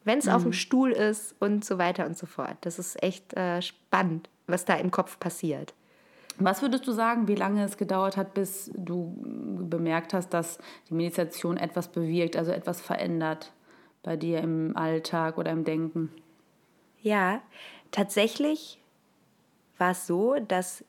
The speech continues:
Speaker 1: ich sofort gemerkt habe, dass mir diese drei Minuten gut tun. Also da war ich ja wirklich
Speaker 2: Mhm.
Speaker 1: sehr tief in der Depression, als ich angefangen habe.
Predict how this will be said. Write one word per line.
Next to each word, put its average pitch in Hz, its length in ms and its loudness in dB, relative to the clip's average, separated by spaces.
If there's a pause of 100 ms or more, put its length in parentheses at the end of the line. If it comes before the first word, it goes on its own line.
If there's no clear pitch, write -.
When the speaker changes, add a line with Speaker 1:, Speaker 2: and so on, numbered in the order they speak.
(180)
Speaker 1:
ich - 280 -8
sofort 262 580 2
gemerkt 156 520 -2
habe, 208 180 0
dass 196 180 2
mir 196 160 6
diese 196 320 2
drei 185 240 4
Minuten 190 460 4
gut 151 180 -4
tun. - 320 -10
Also - 160 -6
da 185 160 4
war 190 80 6
ich 190 80 0
ja 180 120 2
wirklich 185 260 4
Speaker 2:
Mhm. 185 40 4
Speaker 1:
sehr 196 220 2
tief 208 260 -2
in 190 60 -6
der 185 120 2
Depression, 190 580 0
als 240 180 -2
ich 214 140 -2
angefangen 214 420 0
habe. 247 140 0